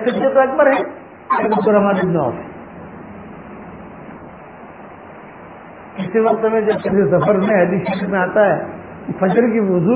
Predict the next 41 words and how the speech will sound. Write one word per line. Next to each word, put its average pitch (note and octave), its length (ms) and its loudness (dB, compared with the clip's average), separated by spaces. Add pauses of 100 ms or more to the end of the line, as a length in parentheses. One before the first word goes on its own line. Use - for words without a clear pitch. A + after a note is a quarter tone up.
(120)
کے A#3 80 6
لیے A#3 180 4
حضور G3 300 4
صلی G#3+ 80 4
اللہ G#3 120 6
علیہ G3 120 6
وسلم G3 220 2
تشریف E3 440 2
لے E3 160 4
گئے، D3+ 300 2
تو F3+ 60 2
وہاں F3+ 320 2
آپ F#3+ 200 0
کو G#3+ 100 2 (140)
دیر G#3+ 240 8
بہت E3 220 0
ہو B2 160 -8
گئی، F2+ 100 -14 (1600)
پانی F3 260 0
نہیں E3 320 -2
ملا D#3+ 220 2 (100)
یا D3+ 220 4
کوئی D#3+ 140 2 (120)
استنجے E3+ 420 -2
میں E3 220 2
دیر D3+ 180 4
ہو D3 180 4 (120)
گئی، C#3+ 180 0 (560)
سورج G3+ 260 4
نکلنے E3+ 420 4
کا E3+ 120 2
وقت E3 240 -2 (120)
قریب E3 260 0
ہو D#3 140 6
گیا، C#3+ 260 2 (460)
تو E3 160 0
صحابہ F3+ 320 4
نے F#3+ 80 4
آپس F#3 220 4
میں F3+ 80 2
مشورہ E3+ 380 2